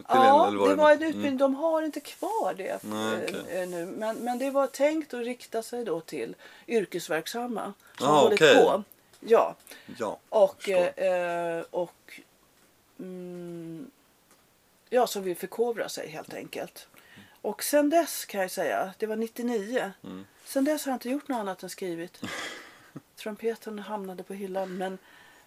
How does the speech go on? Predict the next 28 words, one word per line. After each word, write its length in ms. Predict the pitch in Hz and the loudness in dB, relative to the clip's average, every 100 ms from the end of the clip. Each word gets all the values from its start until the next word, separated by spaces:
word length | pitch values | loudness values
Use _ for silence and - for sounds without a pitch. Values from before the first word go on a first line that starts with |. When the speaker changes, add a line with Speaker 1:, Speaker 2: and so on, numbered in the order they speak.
| _ | _
Speaker 1:
jag 120 | - 226 | -4 -2
har, 480 | 220 214 208 208 - _ - _ _ - | 0 -2 -4 -8 -16 _ -20 _ _ -8
alltså 220 | 220 208 | -4 0
Speaker 2:
Ja. 40 | |
Speaker 1:
jag 40 | 240 | 0
har 80 | 285 | -2
producerat 640 | - 262 262 285 - 254 | -4 -6 0 0 2 -2
så 180 | - 285 - | -2 -4 -4
otroligt 880 | 349 - - - 453 381 196 180 190 | -6 -2 2 6 6 6 2 -4 -4
mycket 260 | 190 202 | -8 -8
musik 400 | 226 - - - | -8 -6 -8 -8
sen 180 | - 285 | -8 -6
dess 240 | - - | -6 -6
att 160 | - - | -12 -10
jag 340 | - - 190 190 - - - - _ _ - - | -10 -8 -10 -16 -20 -20 -20 -20 _ _ -20 -20
kan 120 | - 190 | -18 -16
knappt 240 | - - - | -14 -16 -16
förstå 320 | - - 175 | -18 -16 -14
det 80 | 175 | -14
själv 260 | 202 202 | -12 -12
hur 80 | 170 | -12
jag 80 | 170 | -14
har 80 | 170 | -12
hunnit, 340 | 175 170 175 | -12 -12 -14
men 240 | 180 185 - - | -12 -12 -14 -16
ja. 180 | - 214 - 170 - 190 _ | -12 -12 -14 -18 -14 -16 _
Speaker 2:
Ja, 240 | 117 117 | 0 2
okej. 260 | 120 117 98 | 0 -2 -8